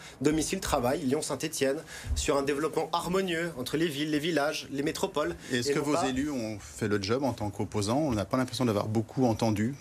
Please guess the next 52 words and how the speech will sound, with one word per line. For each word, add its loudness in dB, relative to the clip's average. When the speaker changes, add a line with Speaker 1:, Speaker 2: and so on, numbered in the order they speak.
Speaker 2:
presque 0
plus 2
entendu 2
que 2
le 2
P 0
S. -2
Speaker 1:
Euh... 6
Le, 4
vous 2
Speaker 2:
Vos, 6
Speaker 1:
parlez 4
Speaker 2:
vos 4
élus -2
à, 0
à -4
Speaker 1:
du 2
Speaker 2:
la 4
Speaker 1:
Rassemblement 2
Speaker 2:
région. 0
Speaker 1:
national ? 0
Speaker 2:
Oui. -6
Speaker 1:
Bah, 2
écoutez, 0
Speaker 2:
Est-ce 4
qu'ils 2
Speaker 1:
euh, 4
Speaker 2:
ont 4
un 0
bilan 2
d'opposants ? -2
Speaker 1:
ils 0
Speaker 2:
Vous 0
Speaker 1:
ont 2
un 4
Speaker 2:
parlez 2
de -4
Speaker 1:
bilan. 0
Speaker 2:
l'affaire -4
des -4
subventions. -2
Speaker 1:
Oui. 0
Speaker 2:
Est-ce -6
que 0
c'est -4
pas, 2
c'est -2
pas 0
eux 2
qui -8
l'ont 0
levé ? 2